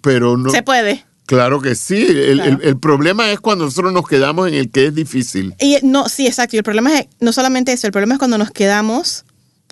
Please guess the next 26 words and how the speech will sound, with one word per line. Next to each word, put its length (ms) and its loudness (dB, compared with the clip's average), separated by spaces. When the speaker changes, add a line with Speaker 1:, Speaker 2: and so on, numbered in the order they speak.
Speaker 2:
atascados 1200 -4
en 140 2
que 160 0
no, 140 0
no, 160 -2
nos 160 2
da 120 2
miedo 260 2
hacer 200 -2
el 140 -2
cambio 540 -2
y 80 2
nos 100 2
quedamos 220 0
atascados. 600 -4
Entonces 240 -2
decidimos 360 2
no 120 4
hacer 180 -2
la 100 0
transición 440 -2
y 100 2
es 100 -2
peor 320 0
al 80 -2
final. 480 -4